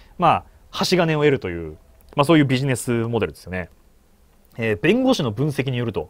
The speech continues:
被害者らが購入した投資用ユーエスビーは、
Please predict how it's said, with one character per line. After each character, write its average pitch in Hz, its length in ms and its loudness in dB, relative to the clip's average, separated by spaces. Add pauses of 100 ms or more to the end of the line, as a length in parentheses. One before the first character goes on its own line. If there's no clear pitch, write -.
被 - 160 -6
害 226 160 6
者 170 80 2
ら 160 100 2
が 110 120 2
購 131 180 -2
入 123 160 -4
し - 80 -10
た 95 240 -4
投 156 160 -2
資 151 140 -6
用 131 100 0
ユ 117 100 -2
ー 113 60 -4
エ 113 40 -2
ス - 120 -14
ビ 107 80 -6
ー 95 40 -6
は、 85 180 -8